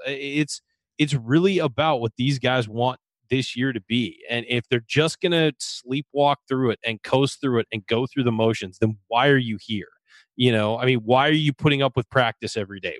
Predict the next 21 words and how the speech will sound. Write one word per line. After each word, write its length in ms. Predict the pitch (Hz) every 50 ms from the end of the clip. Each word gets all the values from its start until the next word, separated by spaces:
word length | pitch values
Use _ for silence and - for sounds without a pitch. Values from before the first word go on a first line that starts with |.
| 87 98
Why 200 | 107 120 131 139
are 60 | 147
you 160 | 147 147 143
putting 240 | 131 - 147 139 135
up 100 | 131 117
with 140 | 127 120 127
early 240 | 123 127 131 127 123
morning 300 | 120 120 117 120 117 110
workouts 540 | 110 110 110 - - 110 95 90 - -
and 100 | - -
study 340 | - - - 143 135 131 120
hall 220 | 113 113 113 107 104
hours 340 | 95 92 90 87 90 -
and 80 | 110 120
all 140 | 131 135 127
that? 180 | 123 104 90 - _ _ _ _ _ _ _ _ -
If 140 | 151 - 156
you're 100 | 160 143 117
just 400 | - - 123 147 147 139 - -
gonna 140 | 160 147
sleepwalk 580 | 127 - - - 131 123 113 - 120 110 101